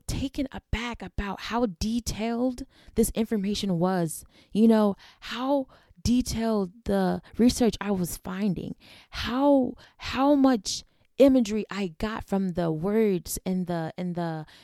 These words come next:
and the descriptions I was getting. And I'm like, How can someone, how can someone not teach this? How someone, how can this be forgotten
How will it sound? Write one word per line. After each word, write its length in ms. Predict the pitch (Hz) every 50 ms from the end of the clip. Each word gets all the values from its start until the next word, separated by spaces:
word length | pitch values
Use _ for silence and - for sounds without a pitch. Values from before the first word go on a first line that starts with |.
| - _ _
and 220 | 190 196 196 190
the 400 | 170 180 175 170 165 160 151 - - - - _ _ -
descriptions 580 | - 185 - - - 247 262 - - 220 185 - -
I 120 | 196 208
was 220 | 190 180 165 - -
getting. 400 | - 214 233 220 196 165 170 - _ -
And 100 | 208 240
I'm 100 | 269 269
like, 140 | 240 202
How 260 | - - - 240 302 330
can 200 | - 294 269 -
someone, 460 | - 254 254 254 247 233 214 190 - _ _ _ _ _ _ _ _
how 160 | - 233 277
can 160 | 302 - 311 285
someone 300 | - 262 240 226 202 196
not 280 | 220 214 214 208 - - _ _ _ _
teach 280 | - - 269 330 - -
this? 120 | - -
How 120 | - 214 254
someone, 200 | - 285 277 240 -
how 200 | - 226 240 294
can 220 | 330 - 320 285 262
this 120 | 262 226
be 140 | - 220 220
forgotten 720 | - - 170 165 151 _ - 180 185 190 160 - - -